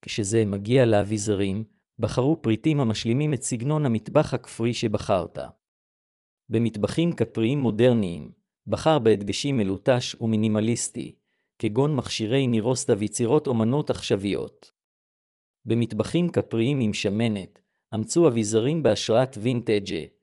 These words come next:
כמו נברשבות עתיקות, כלי חרס כפריים והדפסים בוטניים,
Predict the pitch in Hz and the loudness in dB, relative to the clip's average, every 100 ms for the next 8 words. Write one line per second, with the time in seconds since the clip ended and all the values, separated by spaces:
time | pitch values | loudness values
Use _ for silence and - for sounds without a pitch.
0 | _ _ _ 113 117 113 101 110 - 113 | _ _ _ -2 0 2 2 0 0 -2
1 | 117 113 110 - 131 127 - _ _ _ | -2 -2 -4 2 4 2 -2 _ _ _
2 | _ - 113 104 143 131 120 - 139 - | _ 0 0 0 0 0 0 0 -2 0
3 | 117 143 110 113 110 113 - 147 117 110 | -2 0 2 0 0 -4 -2 0 0 0
4 | 139 135 101 92 | 2 2 -2 -6